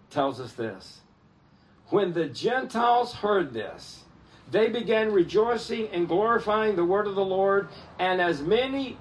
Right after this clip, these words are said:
as had been appointed to eternal life believed." The word appointed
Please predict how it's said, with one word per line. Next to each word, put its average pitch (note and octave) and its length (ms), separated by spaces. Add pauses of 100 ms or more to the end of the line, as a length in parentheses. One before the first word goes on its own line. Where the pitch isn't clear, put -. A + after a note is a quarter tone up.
as F3+ 260
had F3+ 260
been F3 220 (100)
appointed D#3+ 880 (480)
to G3+ 160
eternal A#3 480
life D#3 440
believed." A3 500 (240)
The A#3 80
word B3 280
appointed A3 720